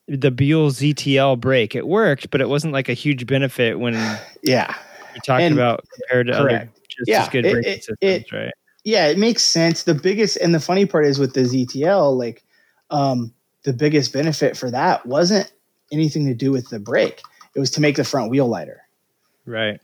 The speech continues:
Speaker 2: But again, if it was really that big a difference, and, y-, you know, so yeah, you have one rotor instead of two, but it's bigger, and it's a, it's on a larger diameter, so your centrifugal forces are more.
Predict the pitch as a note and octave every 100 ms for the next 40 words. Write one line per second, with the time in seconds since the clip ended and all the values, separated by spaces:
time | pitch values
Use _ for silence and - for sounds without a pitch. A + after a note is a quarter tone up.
0 | _ - F#3+ G#3+ F3+ D#3 F3 E3+ D#3+ D#3+
1 | G3 G3+ F3+ C3+ C#3+ D3 C#3+ C#3 B2+ A#2+
2 | C3+ D3 - A#2+ A2+ A#2+ - - - G3+
3 | F3+ D3 D3+ - - - - C3 _ -
4 | D3+ D3 D3 B2+ A#2 C#3 B2+ C#3 B2+ C3
5 | A#2 B2+ D#3 D3 C#3 C3+ B2+ A#2+ B2+ A2+
6 | - F3+ D3+ B2+ A#2 - - D#3+ C3 D3
7 | D#3 _ - - C#3+ C3+ B2 C3 B2 -
8 | _ C#3 C#3 - C3 - C3 D#3+ C#3+ C3+
9 | C3+ C3 B2 A#2+ A#2 D3+ C#3+ B2 B2+ B2
10 | A#2+ A#2+ A#2+ C#3 A#2+ A2+ - C#3 D3 F3+
11 | C3+ A#2 A2 A2 D3